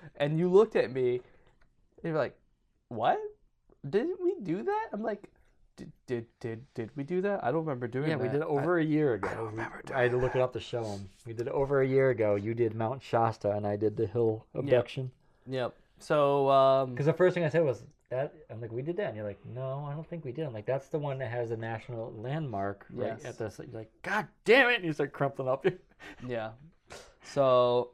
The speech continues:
Speaker 1: I wrote a story. I was like, "Don't worry, I got today. I, I have it perfect."
Speaker 2: We
Speaker 1: I
Speaker 2: had other
Speaker 1: it.
Speaker 2: plans for today.
Speaker 1: We did have other
Speaker 2: So it was
Speaker 1: plans
Speaker 2: just two
Speaker 1: to
Speaker 2: plans that fell apart for today.
Speaker 1: Yes. Um,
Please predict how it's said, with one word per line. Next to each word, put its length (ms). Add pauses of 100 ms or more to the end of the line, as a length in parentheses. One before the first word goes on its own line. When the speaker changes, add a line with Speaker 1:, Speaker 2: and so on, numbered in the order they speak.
Speaker 1:
I 220
wrote 200
a 60
story. 360
I 40
was 100
like, 160 (400)
"Don't 180
worry, 280
I 100
got 240
today. 360 (140)
I, 140
I 60
have 260
it 140
perfect." 600
Speaker 2:
We 160
Speaker 1:
I 40
Speaker 2:
had 100
other 240
Speaker 1:
it. 60
Speaker 2:
plans 400
for 140
today. 80
Speaker 1:
We 80
did 180
have 160
other 220 (100)
Speaker 2:
So 80
it 80
was 100
Speaker 1:
plans 20
Speaker 2:
just 200
two 160
Speaker 1:
to 80
Speaker 2:
plans 300
that 200
fell 160
apart 400
for 140
today. 420
Speaker 1:
Yes. 240 (640)
Um, 480